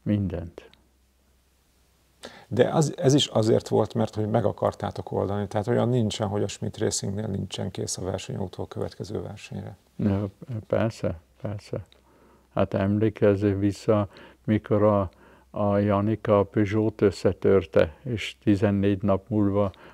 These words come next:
Speaker 1: aztán mentünk azért a célrallyn. Akkor itten tizen dolgoztak az autón.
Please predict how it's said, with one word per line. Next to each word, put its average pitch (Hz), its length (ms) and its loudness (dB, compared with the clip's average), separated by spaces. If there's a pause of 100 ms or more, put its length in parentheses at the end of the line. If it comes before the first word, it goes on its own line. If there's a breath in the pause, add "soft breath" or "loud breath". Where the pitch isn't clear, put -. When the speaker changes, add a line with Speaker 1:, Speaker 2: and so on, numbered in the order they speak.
(120 loud breath)
Speaker 1:
aztán 101 360 0
mentünk 95 520 -2
azért 95 360 6
a 92 100 4
célrallyn. 90 920 2 (720)
Akkor 101 460 0
itten 92 440 0 (1000 soft breath)
tizen 104 400 2
dolgoztak 92 640 -2
az 90 160 2
autón. 95 520 0